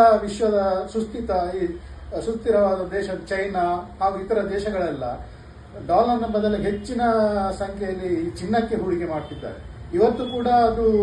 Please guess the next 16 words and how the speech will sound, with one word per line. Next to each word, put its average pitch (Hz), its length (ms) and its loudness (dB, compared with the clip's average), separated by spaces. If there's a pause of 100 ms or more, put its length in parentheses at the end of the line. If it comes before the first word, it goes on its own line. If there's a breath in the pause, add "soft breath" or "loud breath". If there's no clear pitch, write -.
(320)
ಆ, 151 680 -6
ಚಿನ್ನವನ್ನೇ 240 520 0
ಅವರು 196 680 2 (100)
ತುಂಬಾ 208 520 0
ತಮ್ಮ 196 140 -4 (580)
ಶೇಖರಿಸ್ತಿದ್ದಾರೆ. 196 760 2
ಆ, 165 200 0 (280)
ಆ 233 40 6
ರೀತಿಯಾಗಿ 233 440 0
ಅದೊಂದು 214 360 2
ಏನೋ 208 200 2
ಒಂದು 196 380 -4 (400)
ಸಮೂಹ 220 360 4
ಸನ್ನಿಯಾಗಿ 202 480 0
ಎಲ್ಲರೂ 220 360 6
ಸಹ 214 520 2